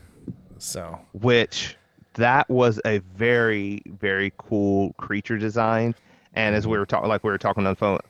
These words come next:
Speaker 2: when I say creature, I don't mean just the physical aspect, but the power aspect of it as well.
Speaker 1: Yeah.
Speaker 2: I thought everything they did with that particular monster was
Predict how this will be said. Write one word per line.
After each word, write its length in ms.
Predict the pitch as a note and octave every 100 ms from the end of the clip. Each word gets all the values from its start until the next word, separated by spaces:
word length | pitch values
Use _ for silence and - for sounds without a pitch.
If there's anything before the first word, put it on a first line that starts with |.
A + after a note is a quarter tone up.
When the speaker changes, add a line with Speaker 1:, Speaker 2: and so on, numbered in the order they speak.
| - -
Speaker 2:
when 120 | A2+
I 60 | A#2+
say 200 | C3+ B2+
creature, 440 | - A#2 A2 A2
I 200 | G#2 G2+
don't 140 | B2 A#2+
mean 160 | G#2+
just 240 | G2+ G#2 -
the 80 | F#2
physical 480 | - G2 A2+ A2
aspect, 540 | G2+ G#2+ - - A2 -
but 300 | - G2+ F#2+ -
the 100 | G2
power 440 | - - A#2 A2 G2+
aspect 500 | G2 - G#2+ F#2+ G#2
of 160 | F#2+
it 80 | F#2+
as 140 | F2
well. 380 | F2+ F2+ G2 A2 _ -
Speaker 1:
Yeah. 140 | E2+ - _
Speaker 2:
I 120 | - A#2
thought 280 | C3+ A#2+
everything 460 | A2+ A#2 A#2 A2+ A2+
they 180 | G#2 G2+
did 340 | - G#2 G2
with 240 | F#2 G2 -
that 280 | G#2 G2+ - _ _ _ _ _ -
particular 720 | B2 - A2+ A#2 G#2+ G2 F#2 _ _ -
monster 680 | G2+ G2 G2 G2+ - A2 F2+
was 400 | G2 F#2+ F#2